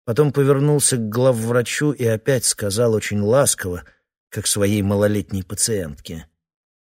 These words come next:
«Отдайте, милая, надо сжечь».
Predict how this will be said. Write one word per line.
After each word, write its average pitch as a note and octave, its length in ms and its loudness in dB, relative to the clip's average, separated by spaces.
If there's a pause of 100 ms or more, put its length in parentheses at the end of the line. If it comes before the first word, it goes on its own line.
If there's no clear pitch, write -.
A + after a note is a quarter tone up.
(420)
«Отдайте, G#2+ 580 -10
милая, D2 460 -16 (680)
надо A2+ 300 -6
сжечь». E2+ 580 -10